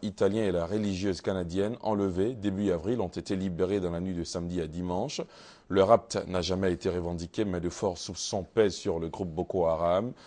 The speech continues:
Les ex-otages sont arrivés à Yaoundé, souriants et apparemment en bonne santé. Il est soupçonné d'avoir tué quatre personnes au musée juif de Bruxelles le vingt-quatre mai dernier.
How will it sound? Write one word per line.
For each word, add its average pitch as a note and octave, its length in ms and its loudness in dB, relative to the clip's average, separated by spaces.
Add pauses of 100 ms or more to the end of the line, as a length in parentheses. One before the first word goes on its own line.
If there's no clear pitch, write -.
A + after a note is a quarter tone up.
(340)
Les F2+ 220 2
ex-otages G2+ 640 2
sont F2 260 -6
arrivés F#2 280 2
à F2 40 4
Yaoundé, F#2 460 0
souriants G2+ 400 -2
et F2+ 100 2
apparemment F2+ 640 2
en E2 40 -8
bonne G#2 420 2 (140)
santé. F#2 440 -2 (1400)
Il C#3+ 120 10
est D3+ 60 12
soupçonné C3+ 560 4
d'avoir A2+ 420 6
tué A2+ 280 0
quatre A2 380 2
personnes G#2 420 0
au G2 80 0
musée G2 340 -2
juif F#2 340 -6
de F#2 120 -2
Bruxelles G2+ 640 2
le G#2+ 80 0
vingt-quatre F#2+ 520 -2
mai F2+ 200 -2
dernier. F#2+ 560 0